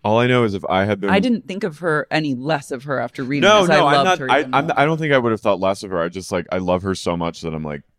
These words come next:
Speaker 1: when I hear about the robbery, I'm like, "Where are they?" I just know if I were her friend, if I were her coke friend back then,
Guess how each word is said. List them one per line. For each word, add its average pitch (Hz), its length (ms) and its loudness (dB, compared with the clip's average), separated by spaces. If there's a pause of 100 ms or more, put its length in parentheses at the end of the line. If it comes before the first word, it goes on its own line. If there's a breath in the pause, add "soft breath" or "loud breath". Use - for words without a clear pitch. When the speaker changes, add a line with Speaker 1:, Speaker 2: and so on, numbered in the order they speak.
Speaker 1:
when 92 160 -4
I 92 80 0
hear 95 120 0
about 90 180 0
the 87 100 -4
robbery, 80 480 0
I'm 73 100 -8
like, 71 320 -14
"Where 71 300 -4
are 71 160 -4
they?" 71 300 -6 (400 soft breath)
I 123 160 4
just 110 240 -12
know 87 160 -6
if 82 120 -10
I 92 200 -2
were 90 160 -2
her 90 140 -2
friend, 90 420 -4
if - 540 -14
I 95 80 0
were 95 160 0
her 82 180 -2 (440)
coke 95 280 -2
friend 98 340 0
back 101 220 0
then, 107 420 -4